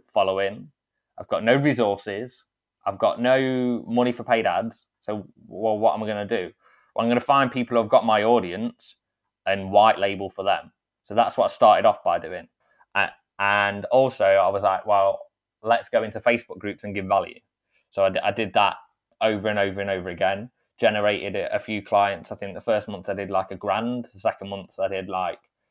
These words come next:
a grand and a half. Third month I went up to about three and a half grand. Uh, but this was just, like, organic stuff. And then things started to scale significantly a-, a-, after that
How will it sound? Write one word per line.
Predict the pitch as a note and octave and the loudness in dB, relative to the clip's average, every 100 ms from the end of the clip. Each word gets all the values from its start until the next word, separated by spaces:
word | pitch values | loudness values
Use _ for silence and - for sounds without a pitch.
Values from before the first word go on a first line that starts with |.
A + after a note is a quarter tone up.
| _ _ _ _ _ | _ _ _ _ _
a | - | -12
grand | F#2 G#2+ G2 G2 | -2 0 2 0
and | F#2+ | -2
a | |
half. | F#2 G#2 G#2+ A2 G#2+ - _ | 2 4 6 4 -2 -12 _
Third | A2 G#2 | -2 -2
month | G2+ G2+ - | -2 -8 -8
I | D#2+ F2 F#2 | -6 -2 -2
went | G2 G2 | -2 -4
up | |
to | G2 | -6
about | G2 F2+ | -4 -4
three | - G#2 | -4 -6
and | G2 | -2
a | |
half | G#2+ G#2+ - | 2 2 2
grand. | G#2+ G#2 G#2 G#2 - _ _ _ _ _ | 0 0 -4 -10 -16 _ _ _ _ _
Uh, | - G2 F#2+ | 2 4 4
but | G2 A#2+ | 2 -4
this | C3+ | -6
was | A#2+ | -4
just, | A2+ A2+ | -6 0
like, | A2+ G2+ | 2 4
organic | A2 G#2 A2 G#2+ - | 4 2 2 0 -6
stuff. | - G2 | -4 -2
And | G#2+ | 2
then | A#2 A2+ G2 | 2 2 -2
things | A2+ G#2+ | -6 -2
started | - G#2 G#2 | 2 2 2
to | |
scale | G2 - A#2 G#2+ G2+ G2 G2 - _ _ _ | -8 0 4 6 4 2 -2 -12 _ _ _
significantly | G#2+ G#2+ G#2 G2+ F2 | -6 -4 -6 -6 -2
a-, | F#2+ - - - | -2 -4 -12 -4
a-, | G2 G2+ - | -4 -2 -4
after | G2+ - F#2+ | -6 -4 0
that | F#2 | 0